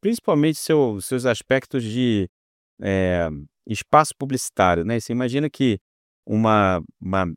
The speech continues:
uma, um veículo, né, uma T V como essa, ela precisa ter possibilidade de como ela vai colocar a marca dentro da sua narrativa, né? E antigamente você tinha só o break ali, você, você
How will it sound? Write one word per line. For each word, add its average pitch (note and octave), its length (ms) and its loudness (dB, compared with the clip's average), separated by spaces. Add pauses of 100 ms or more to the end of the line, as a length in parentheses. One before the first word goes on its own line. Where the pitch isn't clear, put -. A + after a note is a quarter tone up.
uma, F#2 200 -4
um G2 160 -2
veículo, A2 580 0
né, G2+ 120 -2
uma F#2+ 220 -2
T G#2+ 160 -6
V F#2+ 280 -4
como F#2+ 240 -4
essa, B2+ 420 -4
ela G2+ 280 -2
precisa C#3+ 640 -4
ter C#3+ 320 0 (460)
possibilidade D#3 840 4
de D#3 100 -6
como D#3+ 260 -4
ela D#3+ 180 2
vai A#2+ 600 4 (160)
colocar C#3 460 2
a - 40 4
marca C#3 400 0
dentro B2 300 -4
da A#2 100 0
sua B2 160 -4
narrativa, G#2 640 -4
né? A2+ 100 -4 (880)
E G#2 220 2
antigamente C#3 540 2
você - 120 -4
tinha G3 220 -4
só A3+ 180 0
o A#3+ 40 2
break D3+ 360 4
ali, G#2+ 260 0
você, D#2+ 460 -8
você - 220 -8